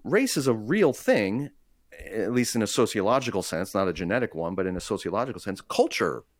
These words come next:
ethnicity is a real thing, and it's in scripture. Is it the primary way we are to see ourselves or other people?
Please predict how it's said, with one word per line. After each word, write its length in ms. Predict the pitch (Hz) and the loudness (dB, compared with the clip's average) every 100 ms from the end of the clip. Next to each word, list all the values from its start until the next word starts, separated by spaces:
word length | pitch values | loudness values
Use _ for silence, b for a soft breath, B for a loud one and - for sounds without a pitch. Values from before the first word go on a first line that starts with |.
| - | -12
ethnicity 480 | 131 180 208 95 85 | -6 -2 -2 -4 -8
is 120 | 113 | -2
a 40 | 117 | -2
real 320 | 98 113 143 | -2 0 0
thing, 400 | 135 160 117 92 | 0 -2 -2 -2
and 140 | 98 | -2
it's 140 | 104 - | -4 -6
in 160 | 127 | -6
scripture. 560 | 139 - - - 95 90 B B B B - | -6 -6 -6 -4 -4 -4 B B B B 0
Is 240 | 175 185 | 2 2
it 100 | 214 | 0
the 80 | 185 | 0
primary 840 | - - - 190 190 196 175 151 135 | -2 -8 -4 0 2 4 4 4 4
way 240 | 120 117 | 2 0
we 180 | 113 110 | 0 0
are 120 | 104 | 0
to 120 | - | 0
see 520 | 95 - 110 104 101 - - | -8 -6 -6 -6 -8 -12 -8
ourselves 480 | 98 - 104 95 87 | -6 -2 0 0 -2
or 100 | 87 | -4
other 180 | 87 85 | -4 -6
people? 500 | - 87 - 123 | -8 -8 -6 -6